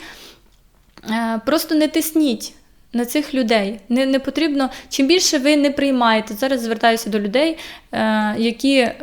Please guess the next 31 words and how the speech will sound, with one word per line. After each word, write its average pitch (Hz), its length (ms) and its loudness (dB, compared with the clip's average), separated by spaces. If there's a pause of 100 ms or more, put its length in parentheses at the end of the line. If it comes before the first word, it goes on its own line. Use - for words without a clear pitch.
до 208 200 2
гомофобних 226 600 0
людей, 202 260 -4 (320)
чим 294 160 2
більше 349 280 2
ви 294 100 6
не 302 120 4
приймаєте, 240 640 2
не 233 120 4
розумієте, 269 640 2
е, - 540 -10 (680)
Л 254 100 6
Г 262 100 4
Б 240 120 2
Т 247 140 2
спільноти, 254 540 0 (640)
ви, 277 340 4 (580)
як 254 220 4
знаєте, 285 420 0 (460)
е, 226 260 0 (500)
всі - 220 6
ж 403 80 8
були 247 200 6
підлітками, 214 580 0
да? 302 160 0 (560)
І, 302 180 6
е, - 160 0 (680)
коли 381 140 8
ви 359 120 6
підліток, 277 560 2 (720)
вам 277 440 4